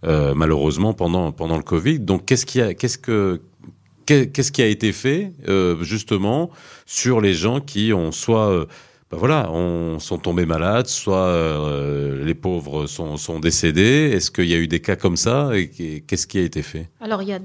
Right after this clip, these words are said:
Speaker 2: il y a deux choses que je voulais vous dire. Avant qu'on ait le takafoul, quand on donnait des montants importants, eh ben, j'ai pris l'initiative sur moi, ça n'engageait que moi, que ma personne,
Speaker 1: Mhm.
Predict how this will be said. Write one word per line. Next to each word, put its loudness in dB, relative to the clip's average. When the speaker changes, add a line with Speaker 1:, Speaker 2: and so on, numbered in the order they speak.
Speaker 2:
il -12
y -6
a -8
deux -10
choses -10
que -12
je -12
voulais -10
vous -12
dire. -14
Avant -2
qu'on -10
ait -6
le -10
takafoul, -8
quand -12
on -4
donnait 0
des 0
montants -2
importants, -4
eh -8
ben, 0
j'ai -2
pris -6
l'initiative 0
sur -4
moi, -2
ça -4
n'engageait -2
que -2
moi, 2
que -4
ma -2
personne, -6
Speaker 1:
Mhm. -2